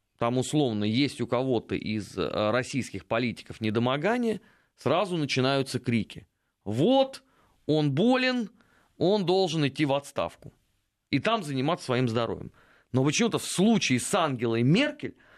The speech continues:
ровно те же самые люди сказали: «Вот, учитесь, человек плохо себя чувствует, но долг перед страной, перед своим народом для него превыше всего». Вот я не понял. А почему так?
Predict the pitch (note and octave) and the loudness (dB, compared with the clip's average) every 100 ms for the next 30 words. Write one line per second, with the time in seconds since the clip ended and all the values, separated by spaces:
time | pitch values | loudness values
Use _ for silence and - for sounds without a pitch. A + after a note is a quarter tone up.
0 | - C#3 D3+ F3+ C4 A#3 E3+ - F#3+ C#3 | -6 0 2 4 4 4 0 0 0 0
1 | B2 F3 C#3+ B2+ D3 F#3+ D#3+ - C3 B2 | -2 0 2 2 2 2 -2 0 0 2
2 | C3 E3 - - _ A#2 A2+ D#3+ C#3+ F#2+ | 2 0 -2 -14 _ -4 -2 -2 -2 -6
3 | - - _ _ _ - - C#3+ D#3 - | -8 -20 _ _ _ -4 0 2 0 -2
4 | D3+ D#3+ E3 C3+ - C3 - F#3+ F3+ - | 0 2 2 0 0 -2 0 0 0 -2
5 | D#2+ - C#3+ E3+ E3 B2 A3 G3 - - | -6 0 2 2 0 0 2 2 0 -2
6 | C#3 C3+ - - D#3+ D#3+ G3+ D4+ D#4 - | 0 0 -4 -2 -2 0 2 2 0 -6
7 | _ _ - D3 C#3+ D#3+ E3+ C#3+ C#3 D3 | _ _ 0 0 0 0 2 4 2 2
8 | A#3+ G3+ C3+ A#2+ B2+ F#3 - A2+ C#3 - | 2 0 0 0 2 0 0 -2 -2 -4
9 | - F2 A1+ - _ _ _ _ _ _ | -10 -12 -12 -14 _ _ _ _ _ _
10 | _ _ _ _ _ _ F2+ C3 C#3 B2+ | _ _ _ _ _ _ -4 -2 0 -2
11 | B2 A#2 D#2 E2 C2+ - _ A2 A2 B2+ | -2 -6 -8 -8 -12 -18 _ -6 -4 -2
12 | A#2+ G2 F#2 F2+ E2+ | 0 -2 -2 -8 -10